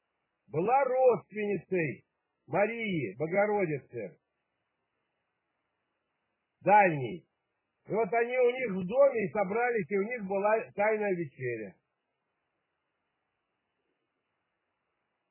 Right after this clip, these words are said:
Вот ближе к ночи, к одиннадцати, они три часа кушали, сидели,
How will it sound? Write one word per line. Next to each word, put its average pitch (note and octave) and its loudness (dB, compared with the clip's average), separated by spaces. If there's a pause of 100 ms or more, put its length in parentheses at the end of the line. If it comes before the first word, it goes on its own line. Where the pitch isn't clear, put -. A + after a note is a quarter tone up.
(160)
Вот G3 0
ближе A3 -4
к F#3 -12
ночи, A#3+ 2
к - -12
одиннадцати, F3 -4 (1400)
они F3+ -6
три G#3+ -4
часа G#3+ 4
кушали, E3+ -4
сидели, D3+ -6